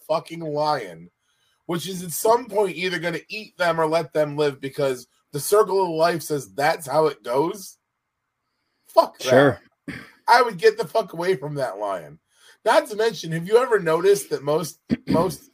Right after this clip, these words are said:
Speaker 1: lion packs have, like, two males, which means, like, Nala and Simba are probably, like, fucking, like, cousins or siblings?
Speaker 2: Yeah.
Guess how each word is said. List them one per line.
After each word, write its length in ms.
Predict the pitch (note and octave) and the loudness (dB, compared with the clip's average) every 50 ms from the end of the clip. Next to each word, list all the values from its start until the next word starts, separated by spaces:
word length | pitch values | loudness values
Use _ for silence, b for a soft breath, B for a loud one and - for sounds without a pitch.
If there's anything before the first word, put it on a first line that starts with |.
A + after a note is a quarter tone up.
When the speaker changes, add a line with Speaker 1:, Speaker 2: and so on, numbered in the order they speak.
| _ | _
Speaker 1:
lion 460 | - C#3 C#3 C3 C3+ C#3+ D#3+ E3+ E3+ D3+ | -8 -4 -2 0 0 0 -2 -4 -6 -4
packs 340 | D#3 E3 F3+ F3+ D#3 - | -2 -2 -2 -2 -4 -4
have, 180 | - D3 D3 C#3 | -2 -2 -2 -2
like, 220 | C3 B2+ B2 A#2+ | -4 -8 -10 -10
two 180 | - - C#3+ D3+ | -12 -8 -8 -8
males, 640 | C#3+ B2+ B2 B2+ C3 C#3 D#3 F3 F3+ E3+ - - _ _ _ _ _ _ _ _ - | -6 -6 -4 -4 -2 -4 -4 -6 -8 -14 -20 -20 _ _ _ _ _ _ _ _ -8
which 200 | - D#3 D3 C#3 | -6 -6 -4 -4
means, 280 | C#3+ D#3+ E3+ F3 F3 D#3+ | -4 -6 -6 -6 -2 2
like, 360 | D#3 D#3 D3 C3+ B2+ - _ _ _ _ _ _ | 4 4 4 4 0 -6 _ _ _ _ _ _
Nala 360 | - C3 C#3+ D#3+ F3+ F#3+ F#3+ | -2 2 4 4 4 4 2
and 140 | F3+ D#3+ C#3+ | -2 -4 -8
Simba 340 | - - D#3+ E3 E3+ E3+ F3+ | -8 -8 -8 -8 -6 -2 0
are 420 | E3+ D#3+ D#3+ D3+ - C#3+ D3 C#3 | 2 2 2 2 2 2 0 0
probably, 600 | C3+ - - C#3 C3+ C#3+ D3 D#3+ D3+ C#3 D3+ D3+ | -2 -2 -2 0 0 0 0 -2 -2 -2 -2 -2
like, 240 | C#3+ C3 B2+ A#2+ _ | -2 -2 -4 -6 _
fucking, 400 | - B2+ C3 B2+ - C#3 C3 B2+ | -8 -8 -8 -8 -10 -16 -16 -14
like, 280 | B2 A#2 A2 G#2+ G2+ _ | -10 -10 -10 -10 -12 _
cousins 720 | - - A#2 B2 C3 C#3 C#3 C#3 C#3 C3+ C3+ B2+ - - - | -8 -8 -8 -8 -8 -10 -10 -10 -10 -12 -12 -14 -16 -14 -6
or 680 | - A2 A2 A2+ A2 G#2+ G#2 G#2 G2+ G2 G2 F#2+ - _ _ _ | -2 0 0 0 0 0 0 0 0 0 -2 -2 -4 _ _ _
siblings? 680 | - - A#2 A#2+ B2 C3+ C#3+ D3+ D#3+ F#3 - - - _ _ _ _ _ _ _ _ _ _ _ _ - | -16 -10 -10 -6 -6 -4 -6 -6 -8 -12 -16 -20 -20 _ _ _ _ _ _ _ _ _ _ _ _ -4
Speaker 2:
Yeah. 280 | G2+ A2 C3+ C#3 - | 2 4 4 4 4